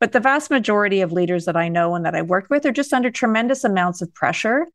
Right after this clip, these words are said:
And these are difficult things for them to do, to have these conversations, but they're not set up for success. So there are many times in which, as you said, the leader comes in with a pre-scripted thing, and they don't want to have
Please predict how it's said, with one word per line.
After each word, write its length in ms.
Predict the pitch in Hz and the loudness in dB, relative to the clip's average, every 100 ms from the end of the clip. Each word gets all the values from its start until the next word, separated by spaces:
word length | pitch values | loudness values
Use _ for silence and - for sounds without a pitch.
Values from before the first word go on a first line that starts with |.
| - | 0
And 380 | 208 208 214 190 | 2 2 2 2
these 180 | 285 | 2
are 60 | 339 | 0
difficult 480 | 240 254 240 240 - | 0 -2 0 -2 0
things 260 | 190 190 | 0 0
for 120 | - 180 | 0 0
them 140 | 180 | 2
to 120 | 170 | 0
do, 260 | 170 160 185 | 0 2 2
to 100 | 220 | 0
have 200 | 214 208 | 0 0
these 160 | 220 - | -4 -2
conversations, 640 | 226 220 233 240 302 285 | -2 0 0 -2 0 -2
but 160 | 294 294 | 0 0
they're 100 | 294 | 0
not 260 | 302 311 | 0 -2
set 320 | - - 262 | -4 0 2
up 180 | 240 262 | 2 -2
for 180 | - 220 | -6 -8
success. 720 | - 190 - 165 - 170 - - | -4 -6 0 0 0 -6 -14 -2
So 520 | 233 226 220 214 208 | 2 4 4 2 0
there 340 | 190 208 208 208 | 0 2 2 0
are 60 | |
many 640 | 202 202 226 247 277 269 254 | -2 0 0 0 0 -2 -4
times 600 | - 208 185 175 185 190 | -2 0 2 2 0 0
in 120 | 180 | 0
which, 180 | 175 196 | 0 0
as 160 | 175 | 0
you 60 | 196 | -2
said, 260 | 190 170 165 | 0 0 2
the 60 | |
leader 240 | 170 180 190 | 2 2 0
comes 300 | - 185 185 | 0 0 0
in 160 | 175 | 2
with 120 | 175 | 0
a 60 | - | -2
pre-scripted 760 | - 180 180 - 180 - 180 165 | 0 0 0 0 -2 2 -2 2
thing, 340 | 147 156 180 | 2 2 0
and 340 | 190 208 190 - | 0 0 -2 0
they 260 | 220 254 254 | 2 2 0
don't 420 | 175 202 254 277 | 0 0 0 0
want 220 | 226 190 | 0 0
to 40 | |
have 540 | 185 185 165 127 - | -2 -2 0 -2 -8